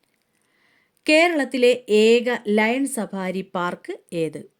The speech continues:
ഏതാണ് കേരളത്തിലെ ഏക ലയൺ സഫാരി പാർക്ക്? നെയ്യാർ. നെക്സ്റ്റ് ക്വസ്റ്റ്യൻ, കേരളത്തിലെ ആദ്യ വന്യജീവി സങ്കേതം ഏത്? കേരളത്തിലെ ആദ്യ വന്യജീവി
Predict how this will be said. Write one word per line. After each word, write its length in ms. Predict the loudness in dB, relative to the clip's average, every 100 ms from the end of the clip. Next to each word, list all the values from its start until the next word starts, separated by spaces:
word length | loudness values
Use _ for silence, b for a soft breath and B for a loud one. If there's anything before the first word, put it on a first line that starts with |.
| _ _ _ _ _ _ _ _ -8
ഏതാണ് 640 | -2 2 2 0 -2 -8 -8
കേരളത്തിലെ 600 | -4 -4 -4 -8 -2 0 -2 -6 -8 -6
ഏക 200 | -6 -6 -8 -6
ലയൺ 320 | -4 -4 -6
സഫാരി 540 | -10 -12 -10 -8 -8 -8 -10
പാർക്ക്? 400 | -10 -12 -16 -20 -20 _ _ -10
നെയ്യാർ. 580 | -6 -6 -2 -2 -4 -10 _ _ _ _ _ _ _ _ _ _ b b b b -6
നെക്സ്റ്റ് 320 | -6 -2 -2
ക്വസ്റ്റ്യൻ, 440 | -2 -6 -8 -8 -10 b b b _
കേരളത്തിലെ 600 | 0 2 0 -2 -2 -2 -4 -4
ആദ്യ 480 | -2 0 0 2 2
വന്യജീവി 720 | 2 0 2 0 0 0 0 -2 -4
സങ്കേതം 600 | -4 -6 -4 -2 -2 -4 -8
ഏത്? 280 | -10 -10 -12 -16 _ _ _ _ _ _ _ _ _ _ _ _ _
കേരളത്തിലെ 480 | -4 -2 -4 -6 -6 -4
ആദ്യ 180 | -6 -6
വന്യജീവി 580 | -4 -6 -8 -10 -10 -10